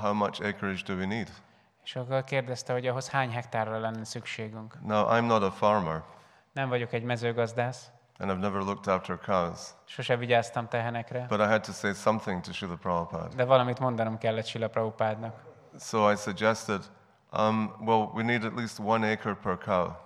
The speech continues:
Speaker 2: És akkor mondtam neki, hogy legalább fél hektár kell egy tehénnek.
Speaker 1: So then Prabhupada said, "So that means we need a hundred fifty acres of land."
Speaker 2: És akkor azt mondta, hogy akkor ez azt jelenti, hogy, ö, legalább, ö, hetvenöt hektárnyi, ö, földnek, földünknek kéne lenni.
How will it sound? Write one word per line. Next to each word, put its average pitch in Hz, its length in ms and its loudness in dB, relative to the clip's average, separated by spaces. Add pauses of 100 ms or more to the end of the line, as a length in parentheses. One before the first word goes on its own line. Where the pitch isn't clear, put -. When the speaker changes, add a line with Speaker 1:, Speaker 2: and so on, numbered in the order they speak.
(280)
Speaker 2:
És - 120 -20
akkor 131 140 -2
mondtam 127 320 0
neki, 120 280 -4
hogy 127 120 -4
legalább 120 320 0
fél 123 260 -2
hektár 113 480 -2
kell 113 280 0
egy - 260 -6
tehénnek. 107 640 -8
Speaker 1:
So - 160 -6
then 107 180 4
Prabhupada 101 380 4
said, 98 240 -2
"So 101 280 -2
that 104 220 2
means 104 220 -4
we 104 80 -4
need 101 160 -4
a 101 80 0
hundred 101 340 -2
fifty 101 340 -8
acres 92 260 -8
of 95 140 -6
land." 90 380 -2 (120)
Speaker 2:
És - 100 -20
akkor - 180 -4
azt 127 180 0
mondta, 123 280 -4
hogy 123 180 -4
akkor 127 260 -2
ez 117 100 -2
azt 120 200 -4
jelenti, 131 400 -2
hogy, 123 240 -2
ö, 120 260 -2 (120)
legalább, 120 600 0
ö, 117 220 0 (180)
hetvenöt 123 440 -2
hektárnyi, 117 720 -4 (120)
ö, 113 380 -4 (240)
földnek, 117 480 0
földünknek 123 480 -2
kéne 120 260 -2
lenni. 113 320 -2